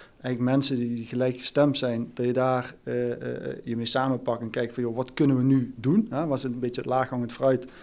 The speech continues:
En waar kunnen we andere mensen in de organisaties nieuwe referentiekaders geven?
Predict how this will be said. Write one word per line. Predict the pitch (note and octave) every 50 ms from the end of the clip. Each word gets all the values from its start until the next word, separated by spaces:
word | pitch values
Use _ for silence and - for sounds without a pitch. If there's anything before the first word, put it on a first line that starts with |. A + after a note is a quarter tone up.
| - - - - - - -
En | - B2
waar | A2+ A#2+ B2+ B2+ -
kunnen | - C3+ B2+ B2
we | B2
andere | A#2+ - C3+ D3 C#3 C3 C3
mensen | C3 C3 B2+ B2+ - -
in | B2
de | B2 B2
organisaties | C3 B2 B2 A#2+ A#2 A2+ B2+ B2 B2 A#2+ - A#2+ A2+ A2+
nieuwe | B2+ C3+ C3 B2
referentiekaders | B2 C3+ B2+ - A#2+ C3+ C#3 C3 - C#3+ - C#3 C3+ C#3+ C#3+ C#3+
geven? | - D3+ D3 D3 D3+ F#3